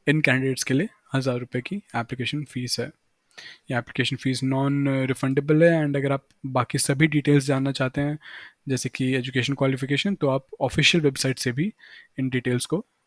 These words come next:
access कर सकते हैं। आप, अ, देख सकते हैं, जैसे कि starting date apply करने की आठ सितंबर दो हज़ार बीस है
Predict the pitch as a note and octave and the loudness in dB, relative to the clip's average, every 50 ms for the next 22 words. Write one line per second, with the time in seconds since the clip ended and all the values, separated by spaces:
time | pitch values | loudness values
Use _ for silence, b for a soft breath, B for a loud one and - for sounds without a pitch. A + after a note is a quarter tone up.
0 | - D3 A#2 A2+ - - - G#3+ A#3+ - - - _ _ - - B2 A#2 - - | -6 -4 -4 -4 -4 -4 -4 -4 -4 -4 -6 -10 _ _ -10 -8 -6 -6 -6 -6
1 | A2+ - - A#2+ A#2 A#2 B2 - _ _ _ _ _ _ _ _ _ B B B | -8 -8 -8 -8 -8 -8 -10 -12 _ _ _ _ _ _ _ _ _ B B B
2 | B B B B B _ _ _ - A#3+ - - C#3+ C3+ C3+ C3+ C#3 _ - C#3+ | B B B B B _ _ _ -18 -14 -6 -2 0 0 0 -2 -4 _ -4 -4
3 | C#3 C#3 C3+ C3+ C3+ C3 C3+ C#3+ C#3+ - D#3+ D#3 - A3+ C4 C#4+ B3 G#3 E3+ E3+ | -2 -2 -2 -4 -2 -2 -2 0 0 0 0 0 0 0 2 2 2 2 0 0
4 | F3 F#3+ G3+ - - D#3 C#3+ C#3+ D3 E3 D#3+ D#3 D#3+ D#3 D#3 - - - D3+ C#3 | 0 -2 -2 -2 0 0 0 0 0 0 2 2 2 2 2 0 -4 -6 -6 -2
5 | - C#3 C#3 C#3+ - D3+ C#3+ D3 D3 C#3 - D3+ D#3 - - - C3 B2+ B2+ - | 0 2 2 2 2 2 2 2 2 2 2 2 2 2 0 -2 -2 -2 -2 -4
6 | - - C3+ - C3+ C3+ C3+ C3+ C3 C3+ C3 B2 A#2+ B2+ B2+ B2 C3 C3 B2+ - | -6 -6 -4 -4 -2 -2 -2 -2 0 -2 -2 0 0 -2 -2 0 -2 -2 -2 -2
7 | - F#3 | -2 -4